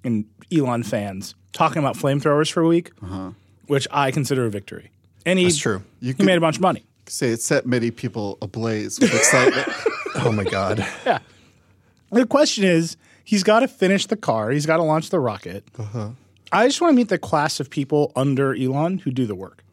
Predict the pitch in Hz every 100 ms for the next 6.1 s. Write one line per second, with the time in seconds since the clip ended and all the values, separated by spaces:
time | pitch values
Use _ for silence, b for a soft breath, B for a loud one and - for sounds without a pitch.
0 | _ 123 113 90 92 _ - 185 240 247
1 | 226 196 185 - - - B - 233 233
2 | 277 233 - 190 190 190 180 151 - -
3 | 180 160 156 151 151 135 139 156 135 -
4 | 143 127 120 - - 135 131 131 - 120
5 | 120 117 110 101 110 113 104 98 107 104
6 | 113